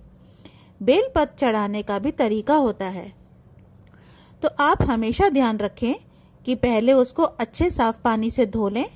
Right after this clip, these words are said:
फिर गंगा जल है तो एक बार उसको उससे भी धोकर साफ कर लें और फिर अर्पण करें। अर्पण करते समय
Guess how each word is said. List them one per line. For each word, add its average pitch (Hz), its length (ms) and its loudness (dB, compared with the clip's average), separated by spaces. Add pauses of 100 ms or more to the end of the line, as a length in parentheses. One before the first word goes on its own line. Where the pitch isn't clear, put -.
(520)
फिर 349 320 0
गंगा 226 380 0
जल 302 240 2
है 359 140 2
तो 330 120 0
एक 240 320 2
बार 285 280 2
उसको 240 320 0
उससे 247 440 2
भी 339 140 2
धोकर 247 380 0
साफ - 380 -4
कर 226 160 -2
लें 277 160 -2 (480)
और 370 120 2
फिर 415 460 0
अर्पण 240 400 0
करें। 196 360 -6 (580)
अर्पण 415 360 0
करते 330 420 2
समय 247 380 0